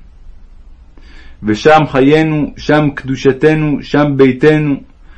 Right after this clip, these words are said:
שם ארצנו, שם אדמתנו, שם חלקנו, שם גורלנו. ובחוץ לארץ אנחנו גרים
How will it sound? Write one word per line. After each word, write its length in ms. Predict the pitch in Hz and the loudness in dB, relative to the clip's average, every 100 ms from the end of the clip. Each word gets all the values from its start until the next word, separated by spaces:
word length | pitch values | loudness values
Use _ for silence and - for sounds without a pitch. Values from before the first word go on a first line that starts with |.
| - - | -20 -10
שם 320 | - 156 156 | 0 2 4
ארצנו, 760 | 143 131 - 156 160 156 147 - | 2 2 2 2 2 -2 -4 -8
שם 340 | - - 151 143 | -10 -2 0 0
אדמתנו, 720 | 135 131 127 - 156 156 147 - - - - - | 0 0 -2 2 2 2 -2 -6 -14 -20 -20 -20
שם 320 | - 151 156 143 | -4 0 2 2
חלקנו, 760 | 147 123 - 156 156 151 139 - - - - | 0 0 0 0 0 -2 -4 -8 -20 -20 -20
שם 360 | - 151 151 147 | -2 2 2 4
גורלנו. 500 | 139 131 139 143 117 - - - - - - - - - - - _ - _ - - - - - - - - | 4 6 6 4 2 -4 -16 -20 -20 -20 -20 -20 -20 -20 -20 -20 _ -20 _ -20 -20 -20 -20 -20 -20 -20 -12
ובחוץ 480 | - 104 - 160 160 | -4 -2 2 2 4
לארץ 380 | 160 160 156 156 | 4 6 6 4
אנחנו 340 | 151 147 143 | 2 2 2
גרים 600 | 127 117 135 147 160 156 | 2 4 4 4 2 -2